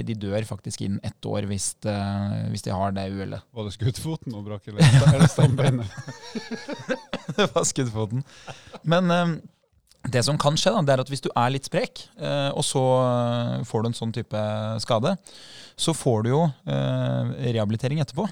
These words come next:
Speaker 1: Og det er klart at når du tar ei dame som egentlig er sprek, og begynner å sende hun til trening og til fysio to dager i uka, da, da er de jo plutselig i toppform. Så hun har, ehm, eh, to måls tomt, eh, som er liksom sånn skrå oppover med litt, eh, epletrær, og det må klippes gress og sånn.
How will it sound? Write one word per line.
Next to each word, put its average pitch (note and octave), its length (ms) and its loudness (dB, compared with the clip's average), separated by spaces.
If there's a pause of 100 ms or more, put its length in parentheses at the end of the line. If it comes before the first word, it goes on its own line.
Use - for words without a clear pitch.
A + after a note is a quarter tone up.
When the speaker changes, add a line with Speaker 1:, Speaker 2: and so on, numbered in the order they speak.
(480)
Speaker 1:
Og C#3+ 80 -2
det D3+ 60 4
er C#3 80 -2
klart B2+ 160 4
at B2+ 40 -6
når C3+ 140 2
du C#3+ 80 -2
tar A2+ 180 2
ei A#2 80 4
dame G#2+ 260 2
som A#2 220 -2
egentlig G#2 380 -4
er A2+ 60 -8
sprek, D#3+ 300 -4
og A#2+ 100 -2
begynner A2 160 2
å - 40 -4
sende G#2 380 2
hun G2+ 160 -2
til - 160 -6
trening G#2+ 580 -2
og A2 120 -6
til A2+ 100 -10
fysio - 480 -8
to A2 160 -8
dager G#2+ 240 -2
i G2+ 60 -6
uka, F#3+ 160 -4 (560)
da, C#3+ 140 6
da C3+ 180 6 (240)
er A2 160 2
de A#2+ 100 2
jo B2 80 -2
plutselig A#2+ 300 -6
i - 20 -18
toppform. D3+ 460 -6 (100)
Så D3 160 -2
hun D3 160 2
har, C3 320 4
ehm, B2+ 400 2 (560)
eh, A#2+ 320 -2
to C3 180 -4
måls B2 220 0
tomt, - 380 -4 (120)
eh, B2 580 0
som B2 180 -4
er A2 180 -2
liksom A2 240 -4
sånn G#2+ 180 -6
skrå G#2 300 -4 (160)
oppover A2 500 -4
med A2 160 -4
litt, - 300 -10
eh, G#2 960 -2
epletrær, F#2+ 560 -2
og G2+ 180 0
det G2+ 80 -2
må G#2 140 -2
klippes G2+ 320 -10
gress F#2+ 260 -8
og G#2+ 60 -8
sånn. C#3+ 160 -6